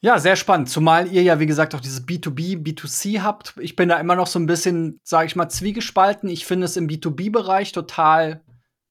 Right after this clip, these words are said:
üblich und da hat man auch oft ja eine andere Zielgruppe, die auch sehr viel internationaler ist. Ja, also der Einkauf, ne, das gerade jetzt bei solchen Unternehmen wie bei euch, da, da wird ja viel international auch passieren.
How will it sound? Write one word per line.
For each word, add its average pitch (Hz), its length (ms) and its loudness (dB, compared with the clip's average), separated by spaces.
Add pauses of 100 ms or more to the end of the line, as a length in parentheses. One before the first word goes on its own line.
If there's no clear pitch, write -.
(140)
üblich 233 580 0
und 151 140 -2
da 147 120 2
hat 175 160 0
man 165 160 -2
auch 160 240 -6
oft - 480 -6 (460)
ja 143 280 2
eine 139 320 -6
andere 165 340 -4
Zielgruppe, 175 580 -4
die 147 160 -4
auch 143 120 -4
sehr 147 240 -4
viel 143 520 -6 (560)
internationaler 156 1000 -2
ist. 175 360 -10
Ja, 139 200 -2
also 131 200 -8
der 120 160 -8
Einkauf, 143 840 -4
ne, 131 460 -12
das - 460 -16
gerade 135 240 -8
jetzt 127 220 -10
bei 123 100 -8
solchen 127 280 -8
Unternehmen 131 380 -8
wie 127 60 -12
bei 123 100 -6
euch, 131 380 -6
da, 127 240 -18 (520)
da 120 200 -10
wird 131 160 -10
ja 123 80 -8
viel 151 420 -6
international 135 840 -6
auch 135 140 -8
passieren. 135 600 -8